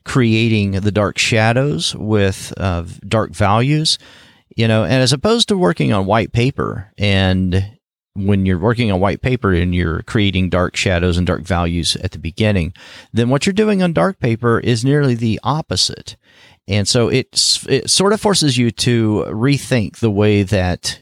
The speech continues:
you are executing through the drawing process. And so if you think about the highlights instead, and then you're tapering highlights into a shadow,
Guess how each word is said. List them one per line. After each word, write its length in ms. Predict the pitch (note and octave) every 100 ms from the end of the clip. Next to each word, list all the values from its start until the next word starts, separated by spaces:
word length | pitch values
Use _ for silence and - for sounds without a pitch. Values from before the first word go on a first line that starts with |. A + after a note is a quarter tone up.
| -
you 400 | - F#2+ F#2+ F#2
are 260 | - F2+ D#2+
executing 640 | A2+ - F#2+ - F2 E2+
through 480 | D#2+ - G#2 F2+ E2 - _ _ -
the 100 | G#2+
drawing 340 | G2 F2 D#2+
process. 500 | - F2+ - - -
And 120 | C2+
so 240 | - G#2+ G2
if 160 | F#2+
you 80 | G2+
think 200 | - B2
about 360 | G#2+ G#2 G#2+ - - -
the 120 | - G2
highlights 540 | A#2 G#3+ C3+ F2+ -
instead, 680 | E2 - - D3+ D#2+ A#1+ F2+ _ _ _ _ _
and 200 | G#2 G#2
then 200 | G#2+ G#2
you're 140 | G2+
tapering 800 | F#2 - C#3+ - A#2+ A2 G2+ G2 G2 - _ _ _ _
highlights 760 | - - C#3+ C3+ D2+ D#2+ - - -
into 600 | C3 E3+ F3 - F2+ E2+
a 60 | -
shadow, 580 | D#2+ F#2 D#2+ C#2 F2